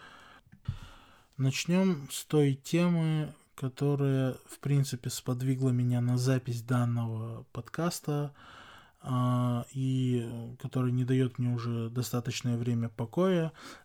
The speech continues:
Это те статьи,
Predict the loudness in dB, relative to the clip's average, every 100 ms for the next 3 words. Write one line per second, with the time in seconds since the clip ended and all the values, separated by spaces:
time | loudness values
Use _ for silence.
0 | -4 -2 0 2 2 4 2 0 -2 -10
1 | _ -2 0 2 0 -4 -4 -6 -4 0
2 | 2 4 2